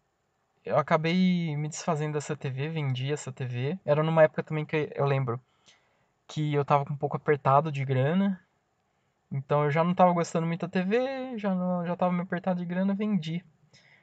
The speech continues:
Então essa T V aqui eu não tenho mais. Eu acho que tem uns vídeos que eu falei que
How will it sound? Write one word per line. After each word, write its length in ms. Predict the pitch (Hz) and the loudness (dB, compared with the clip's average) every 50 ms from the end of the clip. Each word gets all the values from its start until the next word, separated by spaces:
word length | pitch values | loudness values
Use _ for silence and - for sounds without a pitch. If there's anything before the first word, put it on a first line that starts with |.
| _ _ _ _ | _ _ _ _
Então 120 | - 165 | 0 2
essa 200 | 170 185 - 202 | 2 2 2 -2
T 120 | 190 - 185 | -4 -2 0
V 120 | 170 175 | 2 2
aqui 200 | 165 156 - - | 2 2 0 -2
eu 40 | 180 | 0
não 120 | 180 190 | 0 0
tenho 160 | 190 - 196 196 | 0 0 2 4
mais. 180 | 180 160 156 | 4 4 4
Eu 60 | 170 | 2
acho 160 | 185 185 - - | 0 -2 -4 -8
que 60 | _ _ | _ _
tem 100 | - 254 | 0 0
uns 160 | 302 285 226 190 | 2 2 0 0
vídeos 280 | 180 190 175 170 - | 0 0 0 -2 -6
que 80 | - - | -6 -6
eu 60 | 151 | -6
falei 320 | - - 147 135 139 139 | -2 -2 -2 -2 -2 -4
que 480 | 139 - - 151 135 127 120 113 113 | -8 -10 -8 -6 -6 -4 -4 -6 -8